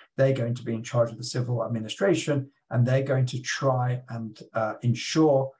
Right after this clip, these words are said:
that those Israelis who live over the Green Line,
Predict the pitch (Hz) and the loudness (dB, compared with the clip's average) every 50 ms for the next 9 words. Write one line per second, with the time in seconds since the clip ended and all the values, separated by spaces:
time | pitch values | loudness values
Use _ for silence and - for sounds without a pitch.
0 | _ _ _ _ _ - 123 123 - - 120 120 120 143 143 147 151 151 147 147 | _ _ _ _ _ -4 -4 -4 -2 -2 -2 2 4 4 4 2 0 -2 -4 -4
1 | 139 127 120 123 127 127 127 127 120 - 120 117 120 123 123 123 120 117 120 120 | -6 -6 -2 0 2 2 2 2 0 0 -2 -2 -2 0 0 0 -2 -2 -4 -6
2 | 117 - 151 160 165 160 190 208 208 196 175 165 156 147 | -8 -4 -2 -2 -2 0 0 0 0 0 0 -2 -4 -6